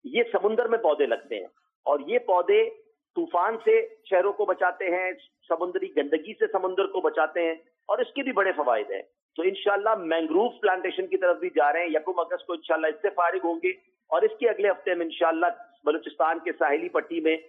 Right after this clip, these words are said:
ڈبلیو ڈبلیو ایف کے ساتھ mangrove plantation بھی کریں گے۔ تو الحمدللہ day by day اس کام میں ہم خود بھی سیکھ رہے ہیں، اور اللہ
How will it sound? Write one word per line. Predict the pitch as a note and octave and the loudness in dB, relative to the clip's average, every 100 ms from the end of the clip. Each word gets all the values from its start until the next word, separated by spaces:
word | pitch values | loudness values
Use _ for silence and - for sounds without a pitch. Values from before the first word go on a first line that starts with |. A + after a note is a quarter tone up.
| _ _ | _ _
ڈبلیو | A#2 D3+ E3+ | -2 0 0
ڈبلیو | F#3 E3+ E3+ | 0 2 2
ایف | E3 - | 2 0
کے | |
ساتھ | D#3+ D#3+ D#3+ | 0 0 0
mangrove | D3 C#3+ C#3+ E3+ | -2 -2 0 -2
plantation | - D3 C#3 C3+ C3+ | 0 -2 -2 -4 -6
بھی | B2+ | -8
کریں | B2 G#2+ G#2 | -6 -4 -4
گے۔ | G2+ | -6
تو | F#2+ _ _ - | -8 _ _ -4
الحمدللہ | C#3 - G#3+ A3+ A3 A3 G#3 G3+ - _ C#3 | -4 -2 -4 2 2 2 -2 -2 -14 _ 0
day | F3 | 2
by | G#3+ G#3 | 4 2
day | G3 G3+ G3 | 2 4 4
اس | F#3+ | 2
کام | E3 E3+ F#3 | 0 0 0
میں | F#3 | -2
ہم | E3+ | -2
خود | - - | -4 -6
بھی | A3 | -8
سیکھ | G3 - G#3+ G#3+ | -14 -12 -6 0
رہے | G#3 F#3+ | 2 2
ہیں، | F3+ - _ - | 0 -6 _ -4
اور | D#3 | 0
اللہ | D#3+ | 2